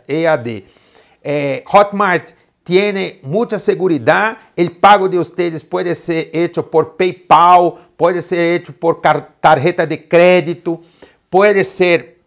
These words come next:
pueden pagar directamente y serán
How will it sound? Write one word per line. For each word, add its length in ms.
pueden 340
pagar 720
directamente 960
y 340
serán 580